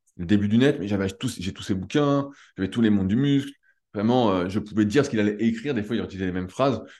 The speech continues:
J'aurais pu les écrire, quoi, tellement je les connaissais par cœur. Notamment sur le niveau d'ex-, d'excitabilité des fibres musculaires, <laughs> bien remettre ces phrases-là. Mais, euh... mais ouais, c'est,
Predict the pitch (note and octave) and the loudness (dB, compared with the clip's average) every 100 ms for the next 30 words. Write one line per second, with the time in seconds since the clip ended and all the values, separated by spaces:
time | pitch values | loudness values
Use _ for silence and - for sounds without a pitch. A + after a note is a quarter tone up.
0 | _ F2 G2 G2+ G#2+ G#2 G#2 D3 - G#2 | _ -8 -6 2 4 4 2 0 -2 -4
1 | G#2 - F#2+ F#2+ F2+ F2 F#2+ G2+ - - | -6 -10 -6 -4 -4 -2 -4 -4 -6 -6
2 | D3+ C3+ - _ _ _ _ _ _ _ | -4 -4 -8 _ _ _ _ _ _ _
3 | _ - F2 F2+ F#2+ - D#2+ D2 F2 F2 | _ -12 -4 -2 -2 -4 -6 -6 -6 -4
4 | G2 F#2 D#2 - - G#2 - F#2+ F#2+ F#2 | -2 -2 -4 -12 -6 -6 -4 -4 -4 -4
5 | G2+ G2 F#2 F#2+ F2+ - C3 C#3 - - | -6 -4 -4 -4 -4 -2 -2 -2 -8 -20
6 | - - - A2 G#2 - - - C#3 - | -20 -20 -4 -2 0 -4 -8 2 2 2
7 | - - - F#2 F#2+ G#2 G#2 - F2+ - | -6 -4 -2 -2 -2 -2 -6 -12 -12 -12
8 | - - G#2+ G#2 G#2+ G#2+ C#3 - - _ | -14 -6 -4 0 0 2 0 -4 -14 _
9 | _ - F#2 F#2+ F#2 F2+ F2+ F2 E2+ - | _ -8 -2 0 2 2 4 4 4 2
10 | - _ _ _ _ F2+ F#2+ A#2 C3 - | -4 _ _ _ _ -6 -2 0 0 0
11 | G2 F#2 F2+ F2 D#2 | 0 2 2 0 -2